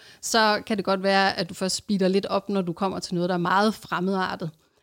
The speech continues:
En af de ting, de skulle gøre, var for eksempel at indsamle håndskrifter, hvor at, altså ligesom originale håndskrifter, som kunne give nye vinkler på, på det her studie af sprog. Og det begyndte von Haven faktisk allerede at gøre i, i Istanbul.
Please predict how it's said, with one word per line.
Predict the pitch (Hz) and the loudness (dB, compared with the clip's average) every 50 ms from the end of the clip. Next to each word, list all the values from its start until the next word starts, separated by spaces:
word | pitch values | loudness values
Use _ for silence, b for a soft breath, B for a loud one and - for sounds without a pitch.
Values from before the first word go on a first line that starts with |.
| _ _ _ | _ _ _
En | 233 240 226 | -2 2 2
af | 220 | 2
de | 214 214 | 2 2
ting, | - - 233 170 196 | 0 -2 -2 -2 -2
de | 190 | -4
skulle | - - 269 262 | -4 -2 -2 0
gøre, | 262 - 202 196 196 196 185 | 2 2 2 4 4 2 2
var | 190 185 185 185 185 | 4 4 4 4 2
for | - 208 | -2 -4
eksempel | 190 - 196 185 175 185 | -6 -4 -4 -4 -4 -4
at | - | -2
indsamle | 185 180 175 - - 180 - - - - | -2 -2 -2 -2 -4 -4 -4 -4 -6 -4
håndskrifter, | 156 170 185 208 226 - - - - 240 233 - - - 226 208 b b b b b b b | -2 0 0 0 0 -2 -4 -4 -6 -6 -6 -6 -8 -10 -10 -10 b b b b b b b
hvor | 208 202 190 180 180 180 165 - - _ | -6 -2 -2 0 0 -2 -4 -8 -12 _
at, | - - 208 196 180 165 160 - - - | -8 -4 -2 0 0 -2 -4 -10 -6 -4
altså | 190 165 175 170 | -4 -2 0 0
ligesom | 175 175 - 202 190 190 | 0 0 0 0 0 0
originale | 185 175 165 175 196 240 254 - 247 | 0 0 0 2 2 2 2 2 0
håndskrifter, | 226 208 190 185 - - 214 196 - 214 190 | 0 0 -2 -2 -2 -6 -6 -6 -6 -8 -4
som | - 202 185 | -4 -4 -2
kunne | - 202 170 | -2 -6 -10
give | - - 190 180 | -6 -4 0 0
nye | 185 185 185 196 214 233 208 | 2 2 4 4 4 4 4
vinkler | 185 196 196 - - - 202 202 196 | 2 0 -2 -2 -6 -6 -4 -4 -4
på, | - _ - 202 180 175 | -6 _ -8 -4 -2 -2
på | 165 - - 180 | -2 -4 -6 -6
det | 160 185 185 | -2 -2 -2
her | 175 196 - - | -2 -2 -4 -4
studie | - - - - 208 208 - - 220 196 - - - | -6 -8 -6 -6 -6 -6 -6 -6 -6 -6 -6 -6 -8
af | 185 175 | -6 -6
sprog. | - - - - 202 208 208 - b b b b b b b b b | -6 -10 -6 -2 -2 -2 -2 -4 b b b b b b b b b
Og | - 196 - | -12 -8 -2
det | 226 240 269 254 214 - - | 2 2 2 2 0 -2 -4
begyndte | 220 180 - 208 196 180 - 208 208 202 196 180 - | -4 2 2 2 2 2 0 0 0 2 0 0 -2
von | - 190 185 | -2 -2 -2
Haven | 180 180 180 175 185 190 | 0 0 0 0 -2 -2
faktisk | - - 175 175 - 185 - | -2 -4 -6 -6 -6 -8 -6
allerede | 190 180 180 180 196 185 190 185 | -4 -4 -4 -2 -4 -4 -4 -4
at | 165 | -4
gøre | - 185 180 180 190 196 - - | -4 -4 -2 -2 -2 -4 -6 -6
i, | - 190 190 185 180 180 175 180 - - | -6 -6 -4 -4 -2 -4 -4 -6 -6 -6
i | - 190 185 | -4 -2 -2
Istanbul. | 196 208 - - 233 220 190 - 208 202 196 | -2 -2 -2 -2 -2 -2 -2 -4 -4 -6 -6